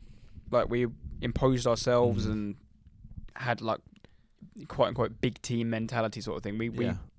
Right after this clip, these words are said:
Speaker 1: ma-, put our, we just looked good. Um, they were just shocking, mate.
Speaker 2: Yeah.
Speaker 1: Um, Arsenal one nil win, but, um, tainted by a horrid, <laughs> horrid var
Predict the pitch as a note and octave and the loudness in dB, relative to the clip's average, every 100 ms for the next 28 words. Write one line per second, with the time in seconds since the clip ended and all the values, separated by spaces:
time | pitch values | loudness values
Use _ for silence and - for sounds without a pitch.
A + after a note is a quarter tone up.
0 | - C3+ C3 B2 - B2 - - - - | -6 0 4 4 2 -2 -4 -6 -4 -2
1 | B2 A#2 A2 - - - - - - - | 2 4 2 -2 -14 -18 -18 -18 -16 -14
2 | G2 B2+ B2 A#2+ - A#2+ G#2+ - - - | -14 -8 -2 -2 -2 -2 -2 -4 -16 -20
3 | - - - - - - A2+ A2+ A2+ A2 | -20 -20 -20 -20 -6 2 4 4 2 -2
4 | - - - - F#2+ - - - - - | -6 -18 -18 -12 -10 -10 -12 -10 -10 -10
5 | - - D2+ E2+ - - - - - - | -12 -12 -10 -10 -12 -16 -18 -20 -20 -10
6 | - G#2+ G#2+ A2 A2 - - - - - | 2 2 4 0 -2 -8 -16 -18 -18 -16
7 | - - - - - - C3+ B2 A#2 B2 | -14 -12 -12 -12 -12 -4 4 4 4 2
8 | A#2 - B2+ A#2+ A#2 A#2 A2+ A#2+ A#2+ A#2 | 2 2 4 6 6 4 2 2 2 0
9 | G#2 G#2+ - _ - A2 G#2+ G#2+ G#2+ G#2+ | -2 -2 -4 _ -8 0 0 0 -2 -2
10 | G#2+ - _ _ - _ - - A#2+ A2 | -4 -10 _ _ -20 _ -10 -4 -2 -4
11 | - E2+ - G2 F2+ A2+ - - A2+ G2+ | -8 -12 -6 -4 -2 -6 -14 -2 -2 -2
12 | G2+ - - - - C#3+ B2 - - - | -8 -10 -16 -20 -10 -4 -4 -4 -6 -8
13 | - - - - - - - | -8 -18 -20 -20 -16 -10 2